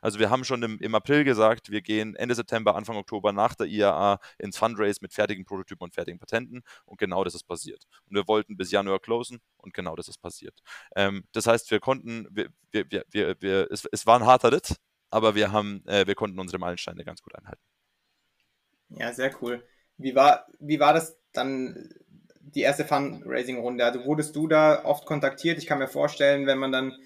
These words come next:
Speaker 2: über dein LinkedIn geht, äh, da springt der ein oder andere V C in deine, äh, Messages rein, äh, oder wie war das?
Speaker 1: Absolut, ja. Wir haben Inbounds bekommen. Ähm, man muss fairerweise sagen, viele, äh, viele V Cs sind einfach, äh,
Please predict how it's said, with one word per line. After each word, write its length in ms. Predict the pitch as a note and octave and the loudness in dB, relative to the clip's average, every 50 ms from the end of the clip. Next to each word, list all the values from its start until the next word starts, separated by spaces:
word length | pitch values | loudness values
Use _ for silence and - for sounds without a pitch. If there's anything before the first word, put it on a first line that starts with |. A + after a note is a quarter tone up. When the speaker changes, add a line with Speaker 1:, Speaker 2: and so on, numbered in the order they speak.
| - _ _ _ _ | -20 _ _ _ _
Speaker 2:
über 220 | - B2+ B2+ C3+ | -10 -6 0 2
dein 140 | C#3 C3+ C3 | 2 2 2
LinkedIn 380 | C3 C#3+ D3+ D3+ D#3 C#3+ C#3 B2+ | 2 0 0 0 0 0 0 0
geht, 380 | C#3 C#3 D3 D3 C#3+ - - | 0 2 2 2 0 -2 -4
äh, 220 | - C3 C3+ C3+ B2+ | 0 2 2 2 2
da 100 | C3 B2+ | 0 -2
springt 340 | - - - D#3 D3+ D3 | -4 -4 -4 -4 -2 0
der 120 | C#3+ C3 - | 0 2 2
ein 160 | C3 C#3 C#3+ | 2 2 2
oder 160 | C#3 C#3 B2+ - | 2 2 2 2
andere 400 | C3+ C#3+ C3 C3+ C#3 C#3 C3+ C3+ - - _ _ _ _ _ | 0 -2 -2 0 0 0 0 -2 -8 -20 _ _ _ _ _
V 160 | C3+ C3 C3+ | -10 -6 -6
C 340 | C3 - - D3+ D#3+ E3 D#3+ | -6 -4 -2 0 4 4 4
in 100 | D3+ C#3+ | 4 6
deine, 480 | C3 C3+ C#3 C3+ C#3 C3+ C3+ C3+ - - | 6 6 6 6 4 4 4 2 2 0
äh, 380 | B2+ B2+ B2+ B2+ B2 B2+ B2+ B2+ - _ _ - - _ | 0 0 0 0 0 0 -2 -4 -8 _ _ -20 -20 _
Messages 800 | - C3+ C3+ D3 - - F#3+ - - - F3+ - - - - - | -6 2 4 4 4 4 2 2 4 4 2 2 0 -6 -12 -4
rein, 440 | C#3 C#3+ D3 D#3+ E3+ F3+ F3+ E3+ - | 0 4 4 4 4 4 0 -2 -2
äh, 160 | - C#3 C#3 C3+ | 0 2 2 4
oder 200 | C3+ C3 C#3 C3 | 4 4 4 4
wie 100 | C3+ B2+ | 2 2
war 140 | B2 B2 A#2 | 2 2 2
das? 340 | A#2+ A#2 A#2 - - _ _ _ _ _ _ _ - - - - | 2 0 -4 -6 -12 _ _ _ _ _ _ _ -20 -20 -18 -6
Speaker 1:
Absolut, 480 | - - - - G#2+ G2+ F#2+ F2+ - | -4 -4 -4 -2 -4 -6 -6 -4 -2
ja. 100 | F#2+ F#2+ | -2 0
Wir 100 | F#2+ A#2 | 2 2
haben 140 | A#2+ C#3 C3 | 2 0 0
Inbounds 400 | - D3+ D#3 D3+ D3 D3+ D#3 - | -4 -2 2 4 4 4 2 -2
bekommen. 480 | - D#3 C#3+ - D3 C#3+ C#3+ D3 D3 - - - - - - _ | -8 -10 -4 0 0 0 0 0 -4 -14 -16 -20 -20 -20 -6 _
Ähm, 320 | A#2 A#2 A#2 A#2 A#2+ A#2 A2 - - - _ | 4 4 4 4 2 -2 -10 -14 -20 -18 _
man 140 | - A#2+ B2 | -4 -2 -2
muss 140 | C#3+ D3+ - | -2 -2 0
fairerweise 580 | - C#3+ C#3+ D3 D#3+ C#3+ C3 C3+ C#3 B2+ C3 A#2+ | 2 4 6 6 6 6 6 4 2 2 0 0
sagen, 520 | - B2 A#2 A#2+ B2+ A#2+ B2 B2+ B2 - - | 4 6 6 6 6 4 0 -6 -14 -14 -16
viele, 640 | - - - C3 D3+ C#3+ D3 D3 C#3+ C#3 C#3 - - - _ _ _ | -18 -14 -10 -4 0 4 6 6 6 6 4 0 -2 -8 _ _ _
äh, 260 | - - G2 A#2 A2+ - - | -4 0 2 4 4 2 0
viele 280 | - - D#3+ E3 D#3+ B2 | -6 -6 -4 -2 -2 -2
V 60 | B2 | -2
Cs 420 | A2+ - - B2+ B2+ C3 B2+ - - | -4 -4 -4 -2 -2 -2 -2 -2 -2
sind 160 | - C3 C3 | -4 -2 -2
einfach, 520 | - A2 A2+ G#2 A2+ A2 A2 E2 C#2+ - - | -2 -4 -2 0 0 -2 -2 -4 -8 -14 -14
äh, 120 | A#1 G#1 | -14 -14